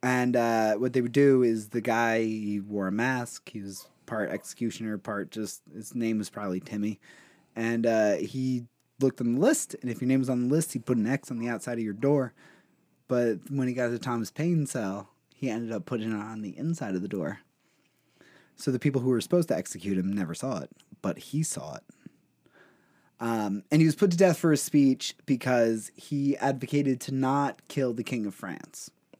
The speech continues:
to not do the Reign of Terror, to not fill the streets of Paris with the blood of the monarchy. And his, <laughs> his reason was pretty simple. He was like, "People are gonna come after us.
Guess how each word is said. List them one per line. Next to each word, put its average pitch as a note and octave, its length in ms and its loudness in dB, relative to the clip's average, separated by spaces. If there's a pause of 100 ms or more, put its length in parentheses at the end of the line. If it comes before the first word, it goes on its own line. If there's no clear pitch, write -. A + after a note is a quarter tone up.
to D#3+ 80 2
not B2+ 240 4
do C3 120 4
the A#2+ 100 2
Reign G#2 220 2
of F#2 80 -2
Terror, D2+ 460 -4
to C3 100 -4
not A2 360 4 (220)
fill A2 220 0
the F#2+ 460 -2
streets - 420 -2
of E2+ 100 -10
Paris F2+ 360 -6
with G#2 100 -8 (120)
the G2 80 -2
blood F2+ 360 -2
of D#2 180 -8
the F#2+ 60 -8
monarchy. F2 640 -4 (720)
And A#2+ 120 -2
his, B2 460 -2 (920)
<laughs> - 60 -8 (1800)
his A#3+ 240 6
reason C4+ 240 10
was A#3+ 140 6
pretty A#3+ 200 6
simple. F3 440 4
He C3+ 120 2
was D3+ 180 2
like, D3 380 6
"People F3+ 220 2
are F3+ 80 4
gonna E3 160 2
come D3 140 -2
after B2+ 400 -4
us. - 380 -10